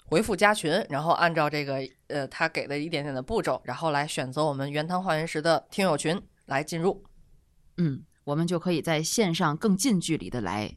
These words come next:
Speaker 2: 聊天互动了哈。
Speaker 1: 当然，大家也可以从这期节目我们在页面下面，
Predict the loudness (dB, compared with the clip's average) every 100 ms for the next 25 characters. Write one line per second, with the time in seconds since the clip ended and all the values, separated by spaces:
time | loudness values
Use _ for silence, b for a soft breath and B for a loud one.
0 | -8 -4 -4 -2 -2 -2 -2 -2 -2 -2
1 | -8 -10 0 6 8 8 8 8 6 2
2 | -2 -2 -2 -2 -4 -4 -4 -4 -2 0
3 | 0 0 -2 -4 -4 -2 0 2 0 -2
4 | -6 -10 0 4 4 4 4 2 2 -2